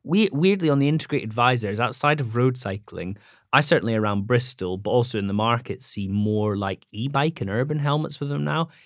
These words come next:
And in a way, I almost see the appeal a little bit more there 'cause it's not just an additional accessory. But again, like,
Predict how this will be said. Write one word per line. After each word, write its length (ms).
And 120
in 100
a 60
way, 280
I 100
almost 340
see 220
the 100
appeal 260
a 40
little 160
bit 160
more 360
there 220
'cause 140
it's 100
not 140
just 180
an 60
additional 480
accessory. 800
But 100
again, 440
like, 300